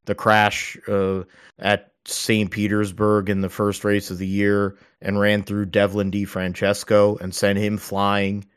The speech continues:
Uh, there, I mean, this, the, yes, the last week going and being in the way of everybody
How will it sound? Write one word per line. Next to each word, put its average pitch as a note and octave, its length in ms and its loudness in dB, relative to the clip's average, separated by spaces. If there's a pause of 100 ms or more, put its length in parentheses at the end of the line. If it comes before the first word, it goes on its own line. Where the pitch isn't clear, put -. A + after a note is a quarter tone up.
(140)
Uh, F2 540 -4 (200)
there, G2+ 280 2 (100)
I F#2 60 -6
mean, F#2 420 -4
this, - 560 0
the, A2 240 0 (200)
yes, A2 380 2
the A2 220 0
last G#2 420 0
week A2 360 -2
going G2+ 360 4
and F#2 320 -4
being G#2+ 240 0
in G2+ 120 0
the G2 80 0
way G2 200 4
of F#2 120 0
everybody G2 720 0